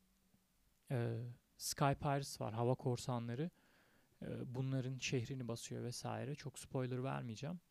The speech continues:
Böyle başlıyor. E, hikayesi çok saran, çok güzel Metroidvania tarzı bir oyun.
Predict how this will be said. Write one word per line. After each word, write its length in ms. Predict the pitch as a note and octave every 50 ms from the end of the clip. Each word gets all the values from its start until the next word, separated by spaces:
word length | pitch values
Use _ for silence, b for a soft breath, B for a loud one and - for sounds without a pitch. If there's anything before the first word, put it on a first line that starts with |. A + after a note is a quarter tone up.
| b b b b b b b b b b b b b b -
Böyle 260 | B2+ B2+ B2+ C3 B2
başlıyor. 720 | A#2 A2 G#2+ - - - B2 A#2+ C3 D3+ F3+ G3+ F#3+ F#3+ - - _ A3 F#3+
E, 200 | C#3+ C3 B2 A#2+
hikayesi 600 | A#2 C3+ - - - C#3+ C3+ C#3 C#3 C3+ - D#3+
çok 320 | C#3 - - D3 C#3+ - -
saran, 440 | - - C3 A#2+ B2 C3+ E3 F3 - b b b b b b b b b b b b _ _
çok 280 | - - D#3+ D3 - -
güzel 340 | - A#2 A2 A#2+ B2+ D3 E3
Metroidvania 720 | D#3+ C#3 B2+ - - C3+ C3 C3 - C3+ C#3 C3+ B2+ B2
tarzı 420 | - - C3+ B2+ B2 A2+ B2+ B2+ B2
bir 80 | B2
oyun. 260 | A2+ G#2+ G#2+ B2 D3+